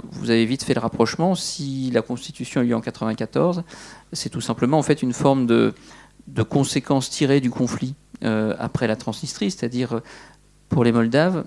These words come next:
euh, l'idée de reprendre militairement, euh, la Transnistrie est complètement exclue. Euh, quelles que soient les alliances militaires, et cetera, on n'a pas, euh, dans le, de, de part et d'autre, finalement, le, cette volonté d'en découdre, pour des raisons très simples. Euh,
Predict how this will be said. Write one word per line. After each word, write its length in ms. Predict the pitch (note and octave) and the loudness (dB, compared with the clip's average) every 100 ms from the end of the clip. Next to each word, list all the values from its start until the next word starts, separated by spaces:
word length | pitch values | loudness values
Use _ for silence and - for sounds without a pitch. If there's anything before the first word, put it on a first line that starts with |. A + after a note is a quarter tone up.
| - D#3 | -8 -6
euh, 60 | - | -6
l'idée 260 | B2 C#3 | 0 6
de 80 | D#3 | 8
reprendre 480 | A#2 C#3 - D3+ B2 | 8 6 4 4 4
militairement, 720 | A#2+ B2+ C3 B2+ A#2 A#2 A2 _ - | 4 2 0 -2 0 -2 -2 _ -8
euh, 340 | A#2+ G#2 F#2 | -4 0 0
la 120 | G2+ | 0
Transnistrie 560 | A2+ B2+ - A2+ - F#3 | -2 -4 -4 -4 -2 -4
est 60 | C3 | -4
complètement 480 | - E3+ C#3 C#3+ | -4 -2 -2 0
exclue. 300 | C3+ - E3+ - _ - - - - | -2 0 -4 -4 _ -20 -18 -20 -8
Euh, 100 | A2+ G#2+ | -4 2
quelles 160 | - C#3+ | 2 4
que 120 | C3+ | 2
soient 200 | B2+ D3 | 4 4
les 160 | C3+ | 6
alliances 320 | A#2+ A#2+ A#2+ - | 4 2 0 0
militaires, 380 | A#2+ A2+ A#2+ | 0 0 -4
et 40 | A#2+ | -6
cetera, 540 | - A2 B2 D3 F3 - | -10 -8 -4 -2 -4 -4
on 180 | B2+ B2 | -2 0
n'a 180 | A#2 | -2
pas, 320 | A#2 D3 E3 - - | -2 -2 -2 -4 -10
euh, 200 | - B2 | -6 -4
dans 500 | A#2 - A#2 A#2 A#2 - - - - - | -4 -2 0 0 -2 -4 -12 -20 -18 -8
le, 460 | A2+ A2+ A#2 G2 | -4 -2 0 0
de, 180 | - A2+ | 2 2
de 140 | - | 2
part 200 | D#3 A#2 - | 0 -2 0
et 80 | A#2+ | 2
d'autre, 280 | D3+ - | 2 0
finalement, 440 | B2+ B2+ A#2 B2 C#3+ | -6 -2 0 2 4
le, 300 | C3+ A#2 A2+ | 4 4 2
cette 180 | - G#2+ | 0 -2
volonté 320 | A2+ A2+ C#3+ | 0 0 0
d'en 100 | B2+ | 0
découdre, 380 | B2 - D#3 - | 0 -2 -2 -2
pour 160 | - | -2
des 80 | A#2+ | -2
raisons 180 | A2+ A#2 | -2 -4
très 140 | - | -6
simples. 300 | A#2+ F3 F3 - - - - - | -6 -6 -8 -14 -20 -20 -20 -4
Euh, 400 | B2 A#2 A2+ A#2 | 0 2 2 2